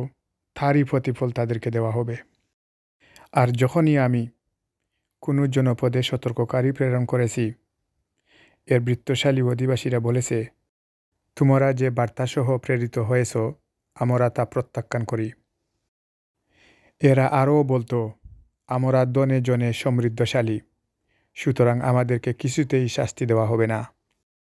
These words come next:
হে নবী, আপনি বলুন,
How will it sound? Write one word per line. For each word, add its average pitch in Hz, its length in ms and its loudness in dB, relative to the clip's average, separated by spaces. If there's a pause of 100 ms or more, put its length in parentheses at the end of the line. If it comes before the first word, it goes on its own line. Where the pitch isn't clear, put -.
(380)
হে 139 100 6
নবী, 123 440 4 (480)
আপনি 135 340 0
বলুন, 120 440 0